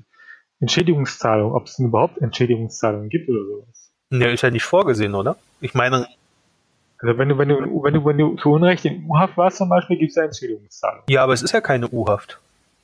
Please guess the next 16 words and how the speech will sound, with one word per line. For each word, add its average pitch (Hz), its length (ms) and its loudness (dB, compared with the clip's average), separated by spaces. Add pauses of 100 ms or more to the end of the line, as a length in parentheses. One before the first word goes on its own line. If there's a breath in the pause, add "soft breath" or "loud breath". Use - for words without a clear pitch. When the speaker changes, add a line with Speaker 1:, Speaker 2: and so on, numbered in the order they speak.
(800)
Speaker 1:
Ja, 127 80 4
eben, 175 240 2
ne? 131 340 0 (960)
Speaker 2:
Es 131 140 -2
ist 165 140 -2
ja 254 140 2
ge-, 196 140 -4
rechtlich 147 480 -2
gesehen 120 280 0
keine 107 260 -4
U-Haft. 101 460 -2
U-Haft 147 380 0
wird 165 120 0
vom 160 140 -4
Richter 143 340 0
angeordnet. 104 600 -2